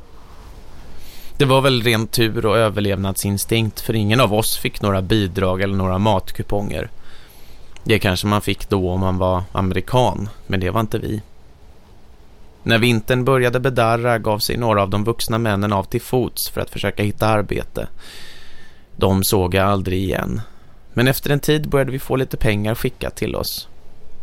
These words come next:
Några tyska kvinnor från en kyrka i närheten fick reda på att vi bodde där, och de tog med sig pengaförsändelserna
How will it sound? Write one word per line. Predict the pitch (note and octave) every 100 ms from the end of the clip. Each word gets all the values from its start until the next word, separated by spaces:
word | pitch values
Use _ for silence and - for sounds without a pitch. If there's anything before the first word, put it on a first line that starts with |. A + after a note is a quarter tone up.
| - - - - - - - - - - -
Några | A#2 G#2+ G2+
tyska | - A2 - G2
kvinnor | - A2+ F#2+
från | F#2 G2 G2
en | G2+
kyrka | A#2+ G2 G#2+
i |
närheten | A2+ A2+ G2+ G2 G2+ G2
fick | G#2
reda | B2+ G2+
på | G#2
att | A2
vi | C3
bodde | C3 A#2 A2
där, | G#2 B1 - - - - -
och | - -
de | G#2+ G2+
tog | B2
med | A#2+ A2
sig | G#2+ -
pengaförsändelserna | - A#2 G2+ - - G#2 G#2 G#2+ - G#2+ G2+